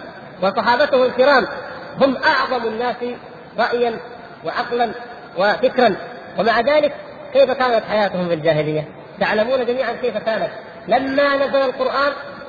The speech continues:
ولما اتبعوا هذا الرسول وأخذوا من نوره واقتبسوا من العلم الذي جاء به، أصبحوا أعقل الناس وأعلم الناس وأفضل الناس وأكمل الناس بالإلهيات في معرفة الله تبارك وتعالى.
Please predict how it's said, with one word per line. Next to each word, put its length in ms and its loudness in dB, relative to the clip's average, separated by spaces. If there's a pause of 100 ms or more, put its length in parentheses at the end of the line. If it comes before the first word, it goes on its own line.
(140)
ولما 340 2
اتبعوا 500 4
هذا 220 4
الرسول 440 2 (380)
وأخذوا 420 2
من 220 -2
نوره 280 2 (120)
واقتبسوا 520 0
من 80 6
العلم 280 2
الذي 260 4
جاء 240 4
به، 200 2 (1040)
أصبحوا 460 -2 (100)
أعقل 420 0
الناس 400 -2 (160)
وأعلم 480 0
الناس 380 -4 (120)
وأفضل 400 -2
الناس 320 -2 (100)
وأكمل 360 -2
الناس 320 0 (520)
بالإلهيات 760 2 (560)
في 140 -4
معرفة 400 0
الله 260 4
تبارك 420 2
وتعالى. 460 2